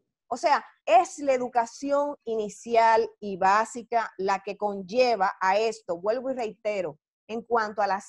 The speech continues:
ciencias estamos muy avanzadas, las ciencias duras, pero las ciencias blandas que son el, el civismo, la educación colectiva y lo que es res-, respeto a los demás, no.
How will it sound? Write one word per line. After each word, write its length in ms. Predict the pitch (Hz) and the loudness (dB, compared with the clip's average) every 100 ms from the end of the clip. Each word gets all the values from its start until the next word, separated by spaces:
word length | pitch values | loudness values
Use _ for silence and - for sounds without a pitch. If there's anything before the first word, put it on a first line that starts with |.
| - | -10
ciencias 600 | 269 302 311 - 208 196 | -6 -4 -6 -6 -8 -8
estamos 480 | - 233 240 226 220 | -6 -4 -2 -6 -4
muy 140 | 254 | -4
avanzadas, 560 | 240 214 202 - 214 196 | -4 -6 -8 -4 -2 0
las 140 | 185 | -4
ciencias 360 | 240 262 262 233 - | -6 -6 -6 -8 -8
duras, 420 | 285 285 160 - _ _ _ | -6 -4 -4 -8 _ _ _
pero 180 | - 233 | -2 0
las 200 | 220 220 | 0 -2
ciencias 480 | 285 320 339 339 302 | -8 -8 -4 -4 -4
blandas 580 | 233 269 294 269 180 - | -4 -2 -2 -4 -6 -6
que 100 | 185 | -12
son 300 | - 233 190 _ _ - | -4 -4 -4 _ _ -4
el, 280 | 202 185 190 | -2 -2 -2
el 120 | 220 | -4
civismo, 600 | 254 240 277 - 185 156 _ _ | -4 -6 -6 -6 -10 -12 _ _
la 160 | - 208 | 0 2
educación 600 | 214 220 214 - 254 262 | 4 0 -2 -2 -2 -2
colectiva 760 | 262 262 233 - 277 240 156 _ _ _ _ | 0 -2 -2 -6 -8 -4 -6 _ _ _ _
y 300 | - 269 269 208 | -8 -6 -6 -4
lo 160 | 220 | -4
que 140 | 214 220 | -2 -4
es 100 | 208 | -2
res-, 240 | 220 - - | -6 -8 -12
respeto 680 | 220 226 - - 302 311 311 | -6 -6 -6 -2 0 2 2
a 40 | |
los 140 | 233 | 0
demás, 420 | 220 196 196 294 208 | -2 -6 -6 -8 -14
no. 420 | 202 202 415 | -6 -2 -2